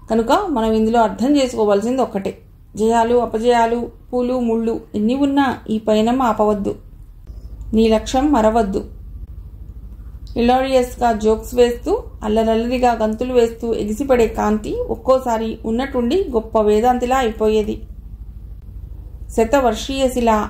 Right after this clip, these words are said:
అనుభవాల పాఠాల్ని పిండి అరచేత్తో ధారపోసే కాంతి పట్ల ఆరాధన, అనురాగం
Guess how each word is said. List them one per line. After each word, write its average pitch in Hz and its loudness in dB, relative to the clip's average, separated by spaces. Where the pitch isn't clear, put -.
అనుభవాల 262 2
పాఠాల్ని 247 -2
పిండి 226 -4
అరచేత్తో 262 2
ధారపోసే 233 0
కాంతి 220 -2
పట్ల 233 -2
ఆరాధన, 233 0
అనురాగం 214 0